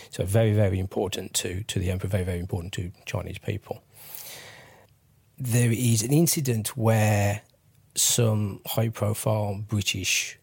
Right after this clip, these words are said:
prisoners are taken, and they're not treated very well. Some of the British, um, and Indian troops that are taken are also executed. Um, their bodies are mutilated. Some pretty nasty things that, that have happened.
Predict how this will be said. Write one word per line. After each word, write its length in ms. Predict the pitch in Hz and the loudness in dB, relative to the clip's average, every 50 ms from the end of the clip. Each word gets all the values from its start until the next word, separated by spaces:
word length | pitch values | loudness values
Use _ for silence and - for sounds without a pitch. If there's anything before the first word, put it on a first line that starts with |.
| _ _ _ - | _ _ _ -6
prisoners 400 | - 110 95 - - 98 92 98 | -2 -2 -2 0 0 -2 -2 -4
are 40 | 95 | -6
taken, 500 | - - 107 104 101 - - - - 110 - _ - - - - - - - - - _ - | -6 -6 -8 -8 -8 -8 -8 -8 -10 -10 -12 _ -20 -20 -20 -20 -20 -20 -20 -20 -10 _ 0
and 320 | 208 190 98 95 98 98 | 0 2 2 0 -2 -2
they're 240 | 104 101 104 101 98 | -2 0 0 0 0
not 140 | 98 - - | 0 -2 -4
treated 340 | - - 101 101 - 98 98 | -2 -2 -2 -2 -2 -4 -2
very 220 | 101 98 95 98 | -2 -2 -2 -2
well. 260 | 95 98 95 98 110 - - - - - - - - - _ _ - - | -2 -2 -2 -4 -4 -6 -10 -20 -20 -20 -20 -20 -20 -20 _ _ -8 -4
Some 160 | - 127 120 | 0 2 2
of 80 | 110 | 2
the 60 | 110 104 | 2 2
British, 520 | 110 107 - - 104 98 - - - - - | 0 0 0 0 0 0 0 0 -2 -4 -4
um, 260 | - 104 98 98 98 | -2 0 0 0 0
and 80 | 101 101 | 0 0
Indian 280 | 101 98 95 98 95 98 | 0 0 0 -2 -2 -2
troops 320 | - - 98 - - - | -2 -2 -2 -2 -2 -2
that 100 | 113 104 | -2 -4
are 40 | 104 | -4
taken 460 | - - 98 95 98 - 104 101 104 | -2 -2 -2 -2 -2 -2 -2 -2 0
are 80 | 98 95 | -2 -2
also 600 | 92 95 98 - - - 107 98 95 95 104 110 _ _ _ _ | -2 -4 -4 -2 -2 0 0 0 0 -2 -4 -6 _ _ _ _
executed. 760 | - - - - 113 - 113 104 101 101 - 107 104 104 - - - - - | -6 -2 -2 -2 -2 0 0 0 0 0 0 0 0 -2 -2 -6 -12 -12 -8
Um, 460 | - 98 95 95 98 95 95 98 107 - - | -4 -2 -2 -2 -2 -2 -4 -6 -6 -6 -6
their 80 | 95 | -4
bodies 280 | 98 101 98 95 98 98 | -2 -2 -2 0 0 -2
are 60 | 98 | -2
mutilated. 800 | 95 92 92 - - 101 98 92 92 98 - - 98 98 107 - - - - 123 123 - | -2 -2 -4 -4 -2 -2 -2 -2 -2 -2 -2 -2 -2 -2 -4 -6 -10 -14 -12 -10 -8 -6
Some 220 | - - - - - - _ - | -4 -4 -6 -6 -10 -18 _ -6
pretty 200 | - 151 139 123 | -2 0 2 2
nasty 260 | 104 92 - - 104 | 2 0 0 -2 -4
things 300 | - - 95 92 95 95 - - | -4 -4 -4 -4 -6 -8 -10 -6
that, 180 | - 107 92 - | -6 -6 -6 -4
that 120 | - 85 | -6 -6
have 120 | 92 82 - | -6 -8 -8
happened. 420 | - 95 - - - - - | -10 -10 -10 -10 -12 -12 -12